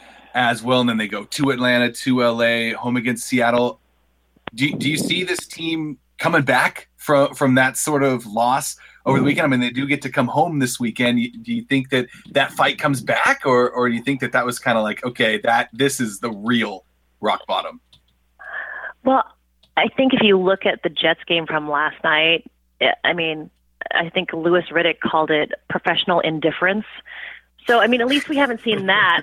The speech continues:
Speaker 1: <laughs>
Speaker 3: from the forty-niners. I mean, right? I mean, they weren't even in position when the ball was snapped. I mean, at least you gotta
Speaker 1: Right.
Speaker 3: say for the Niners that they haven't been that, you know, they haven't totally flown the white flag. I think,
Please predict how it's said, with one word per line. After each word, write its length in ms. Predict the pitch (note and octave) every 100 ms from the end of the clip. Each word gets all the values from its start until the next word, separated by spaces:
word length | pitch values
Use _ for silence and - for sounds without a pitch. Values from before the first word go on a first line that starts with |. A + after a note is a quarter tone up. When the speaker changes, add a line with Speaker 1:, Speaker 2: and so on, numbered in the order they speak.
| -
Speaker 1:
<laughs> 80 | -
Speaker 3:
from 340 | G3+ F#3 F3+ F3+
the 80 |
forty-niners. 600 | F#3 F#3+ F3+ F#3+ E3+ D#3 D#3+
I 80 | G3+
mean, 140 | F3+
right? 240 | G#3 A3 -
I 60 | B3+
mean, 200 | C#4 A#3 _ -
they 100 | E4+
weren't 180 | F4+ F#4
even 160 | F4+ E4
in 100 | D#4
position 500 | C#4+ A3+ D#4 - F#4
when 120 | D#4
the 60 | B3
ball 320 | A#3 C#4 E4
was 120 | C#4 -
snapped. 280 | F3 D3 D3+
I 40 | G#3
mean, 160 | A3+
at 80 | A3+
least 240 | C#4 C#4+ D#4
you 80 |
gotta 160 | C#4 A3
Speaker 1:
Right. 80 | G3+
Speaker 3:
say 180 | G3+ G3
for 120 | G3+
the 80 | F#3
Niners 340 | F#3+ F#3+ F#3 F3+
that 140 | G3 G#3+
they 100 | G3+
haven't 340 | A#3 B3+ A3
been 300 | G3 F#3 F#3+ _ _ _ _ -
that, 380 | E3+ G3+ G#3 - - - -
you 100 | G3+
know, 360 | F#3+ F3 E3 - _ _
they 100 | A3+
haven't 300 | G#3+ A#3 B3
totally 580 | - - G#3 G3 F#3 F#3 _ _ _ _
flown 180 | - F#3
the 60 | F3
white 220 | E3 -
flag. 260 | - C#3+ D3
I 60 | E3+
think, 200 | G#3